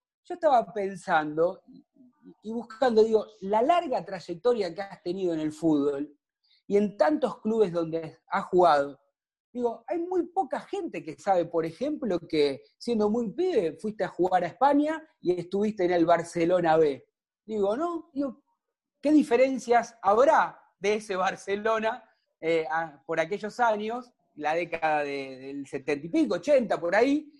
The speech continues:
este, con lo que será ahora, ¿no? Cómo ha cambiado el fútbol. ¿Qué nos podés contar de aquella trayectoria?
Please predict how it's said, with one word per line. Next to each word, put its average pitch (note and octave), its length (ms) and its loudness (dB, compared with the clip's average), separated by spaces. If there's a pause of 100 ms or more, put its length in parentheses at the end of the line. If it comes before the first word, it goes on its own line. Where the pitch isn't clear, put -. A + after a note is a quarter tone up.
(140)
este, E3 260 -8
con E3+ 220 -2
lo E3 120 -2
que D#3 120 -10
será G3 240 -2
ahora, G#3 360 2
¿no? A3+ 280 -8
Cómo A3 160 -6
ha G#3 60 -8
cambiado G3 340 -6
el F3 100 -10
fútbol. D#3 480 -6
¿Qué B3+ 80 -8
nos C#4+ 140 -8
podés A#3+ 180 -4
contar E3+ 560 -2 (340)
de D3+ 120 -2
aquella D3 880 -4
trayectoria? C3+ 800 -8